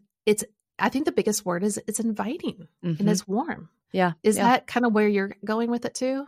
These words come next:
Speaker 2: Totally. And I was even, when you were talking, thinking, not only I think that we need to be more compassionate and curious with those in our communities and those in our families, but what I've found over the last ten years, probably because I've done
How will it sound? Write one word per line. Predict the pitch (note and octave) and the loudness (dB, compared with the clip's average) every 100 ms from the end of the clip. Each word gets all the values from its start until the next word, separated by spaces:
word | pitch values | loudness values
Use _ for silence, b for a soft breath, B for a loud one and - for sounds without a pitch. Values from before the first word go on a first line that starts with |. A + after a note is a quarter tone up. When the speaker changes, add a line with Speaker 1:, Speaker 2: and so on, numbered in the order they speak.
| - | 0
Speaker 2:
Totally. | A#3 G#3 F#3+ E3+ D#3 | 8 8 10 6 6
And | F#3 | 4
I | G3+ | 6
was | G3 F3+ | 4 4
even, | G3+ G#3 | 2 2
when | F#3 | 0
you | F3+ | 0
were | D#3+ | -2
talking, | F3+ E3+ - F3 | 2 0 0 -6
thinking, | D#3 E3 E3+ D#3+ D#3 - | -4 -6 -4 -6 -8 -2
not | F#3+ G#3 | 2 2
only | B3 D#4 B3 D#3+ _ - | 2 0 -2 -4 _ -4
I | E3 | -4
think | D#3 F3 D#3 | -2 -4 -2
that | D3 | -2
we | D#3+ | 0
need | E3 D3+ | -2 0
to | D3+ | -2
be | D3+ | -2
more | D3 | -4
compassionate | - C#3+ - C#3 - D#3+ A#2 | -4 -8 -2 -2 -2 -6 -6
and | B2 | -8
curious | - D3+ C3 B2 A#2 | -4 -2 0 -2 -2
with | C3 C3+ | -8 -2
those | C3 C3 | -2 -2
in | A#2+ | -6
our | |
communities | G#2 D#3 F3 F3+ E3+ D#3 D#3 | -6 -2 0 0 -2 -4 -4
and | B2 | -4
those | A2+ | -4
in | A2 | -4
our | A2+ | -6
families, | - D#3 D#3 C3+ B2+ - _ _ _ _ _ _ _ _ _ - | -2 -2 -2 -2 -4 -10 _ _ _ _ _ _ _ _ _ 0
but | A3 | 2
what | G#3+ A3 | 6 6
I've | F#4 B4+ | 6 4
found | - F#3+ C3 E3+ F#3+ | 2 0 2 0 -2
over | - E3 | -2 0
the | D3+ | 0
last | C#3+ C3+ C#3 - - _ | 2 2 2 -4 -10 _
ten | - D3 | -6 -4
years, | C#3+ C3 F3+ G#3+ | -2 0 0 -2
probably | - D#3 E3+ | -2 -2 -2
because | D#3+ D#3+ | -4 -2
I've | D3+ | -2
done | D3 C#3+ C#3+ | 0 -2 -2